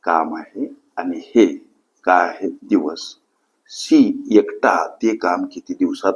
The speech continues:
करेल सर? त्याचं उत्तर चोवीस दिवसात प्रश्नकर्त्या विद्यार्थ्याने पर्याय दर्शवले नव्हते. ओके. काळ, काम, वेग ही माझी प्लेलिस्ट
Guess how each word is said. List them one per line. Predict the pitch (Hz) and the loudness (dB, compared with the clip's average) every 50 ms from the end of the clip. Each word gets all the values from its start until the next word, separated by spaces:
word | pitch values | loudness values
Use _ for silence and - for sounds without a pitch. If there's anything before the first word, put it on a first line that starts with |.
| - - | -2 2
करेल | - - 123 127 123 | 4 6 6 6 4
सर? | - - - - - _ - | 2 0 -4 -8 -8 _ -6
त्याचं | 76 76 - - 85 | -6 -6 -4 -4 -4
उत्तर | 85 82 - - 120 - - _ _ _ _ _ _ _ - _ _ _ _ _ _ - | -4 -4 -4 -4 -4 -4 -6 _ _ _ _ _ _ _ -20 _ _ _ _ _ _ -2
चोवीस | - 107 98 104 123 123 113 | 4 4 4 4 4 2 0
दिवसात | 113 104 95 - - 110 113 113 - - _ _ _ _ _ _ _ _ _ | 0 -2 -2 -2 0 2 2 2 0 -4 _ _ _ _ _ _ _ _ _
प्रश्नकर्त्या | - 82 82 - - - - - 87 - - 85 | -10 -10 -10 -10 -12 -12 -10 -10 -10 -6 -4 -2
विद्यार्थ्याने | 82 82 82 - - - - _ _ - 80 80 87 95 | -2 -2 -4 -6 -10 -16 -16 _ _ -14 -12 -12 -12 -14
पर्याय | - - 71 78 78 73 69 67 | -10 -6 -4 -2 -2 0 -2 -2
दर्शवले | - - - - - - - 67 - - | -4 -6 -10 -10 -12 -10 -10 -10 -10 -10
नव्हते. | - - - - _ _ _ _ _ _ _ _ _ _ _ _ _ _ _ _ _ _ _ _ _ _ _ - | -12 -16 -18 -18 _ _ _ _ _ _ _ _ _ _ _ _ _ _ _ _ _ _ _ _ _ _ _ -20
ओके. | - - - - 80 71 - - _ _ _ _ _ _ _ _ _ _ _ _ _ _ _ _ _ _ _ _ _ _ _ _ _ _ _ _ _ _ _ _ _ _ _ _ _ _ _ _ - _ _ _ _ _ _ _ _ _ _ _ _ _ _ _ _ _ - - - _ _ _ _ _ _ _ _ _ _ _ _ - | -20 -10 -4 -4 -4 -4 -6 -12 _ _ _ _ _ _ _ _ _ _ _ _ _ _ _ _ _ _ _ _ _ _ _ _ _ _ _ _ _ _ _ _ _ _ _ _ _ _ _ _ -20 _ _ _ _ _ _ _ _ _ _ _ _ _ _ _ _ _ -20 -20 -20 _ _ _ _ _ _ _ _ _ _ _ _ 0
काळ, | 101 98 104 107 107 110 110 110 - - - _ | 2 4 4 4 4 2 0 -4 -10 -18 -12 _
काम, | - 90 87 87 90 92 95 - - _ - | 2 2 4 4 2 0 -2 -8 -14 _ -6
वेग | 87 98 92 85 - - | -2 -2 -2 -2 -2 -8
ही | - - _ _ - 95 95 | -16 -20 _ _ -12 -12 -10
माझी | 90 85 80 78 78 - 87 85 78 78 80 - _ _ - | -6 -4 -4 -4 -6 -8 -8 -8 -8 -8 -8 -12 _ _ -6
प्लेलिस्ट | 90 90 87 95 101 101 - - - - _ | -4 -4 -2 -2 -4 -6 -8 -10 -16 -16 _